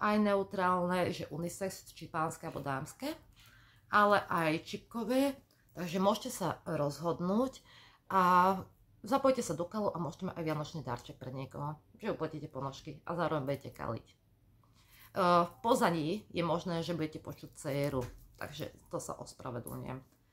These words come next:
Ale snažím sa už eliminovať tie zvuky v okolí. Ako vidíte, som sa už musela presunúť donútra, už vonku sa nedá, už je zmena počasia, ako aj keď dneska bude pekne to vidieť,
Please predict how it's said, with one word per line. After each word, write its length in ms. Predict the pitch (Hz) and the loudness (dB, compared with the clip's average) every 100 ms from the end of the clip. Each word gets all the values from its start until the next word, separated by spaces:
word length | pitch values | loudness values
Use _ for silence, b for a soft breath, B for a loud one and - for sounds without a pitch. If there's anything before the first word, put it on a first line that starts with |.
| b b | b b
Ale 240 | 156 156 160 | 2 4 2
snažím 380 | 165 165 170 | 0 -2 -2
sa 100 | - | -2
už 160 | 147 - | -2 -2
eliminovať 560 | - 156 156 151 147 135 | -4 -2 -2 -2 -4 -8
tie 60 | |
zvuky 380 | 147 131 - 143 135 127 | -8 -12 -8 -2 -2 -4
v 40 | - 135 | -8 -16
okolí. 400 | - 139 131 131 - - - b b b b b - | -10 -4 -2 -4 -8 -18 -20 b b b b b -10
Ako 160 | 190 214 | -2 0
vidíte, 240 | 190 175 | 2 0
som 160 | 156 160 | -4 -2
sa 160 | 170 | 2
už 80 | 156 | 2
musela 320 | 170 165 165 | 2 2 0
presunúť 640 | - 113 113 156 165 202 196 196 | 0 -2 -2 2 2 2 0 0
donútra, 560 | 156 156 151 185 175 | 0 0 -2 0 0
už 240 | 180 151 160 | 0 -2 -2
vonku 240 | 139 - | -4 -4
sa 240 | - 180 | -8 -6
nedá, 560 | 156 135 135 143 165 - | -4 -4 -2 -2 -2 -4
už 140 | 160 151 | -8 -6
je 140 | 165 | -4
zmena 400 | 147 147 151 147 | -4 -4 -2 -4
počasia, 560 | - - 127 - 170 180 - | -6 -12 -12 -10 -8 -8 -10
ako 160 | - | -12
aj 160 | - 147 | -12 -8
keď 80 | 156 | -6
dneska 320 | 151 - 180 147 | -6 -8 -8 -6
bude 240 | 143 147 | -6 -8
pekne 560 | - 123 - 151 165 - | -10 -10 -8 -6 -6 -8
to 80 | 160 | -10
vidieť, 400 | 123 123 160 214 | -8 -4 -6 -6